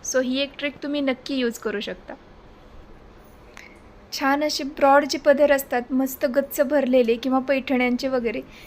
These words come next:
ते असे हातावर सोडायला आपल्याला खूप आवडतं किंवा असं सिंगल पदर लावायला अगदी छान वाटतं. पण थोड्या वेळाने असं होतं की कंटाळून गेल्यासारखं होतं किंवा सतत तो हातावर पदर वागवून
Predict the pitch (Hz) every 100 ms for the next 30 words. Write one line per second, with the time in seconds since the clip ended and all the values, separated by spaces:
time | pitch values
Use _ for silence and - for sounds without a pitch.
0 | - 262 294 294 277 285 277 294 285 302
1 | 277 277 277 277 285 - 320 311 240 214
2 | 208 214 - 240 254 285 277 294 262 269
3 | 269 269 269 269 254 240 247 226 233 -
4 | - - - 233 233 320 349 262 254 190
5 | - - - - 254 254 254 262 277 285
6 | 277 285 311 269 277 285 - 277 262 254
7 | 269 285 285 269 285 277 294 226 233 233
8 | 247 254 262 254 269 - 285 254 254 262
9 | 269 285 247 262 269 269 247 247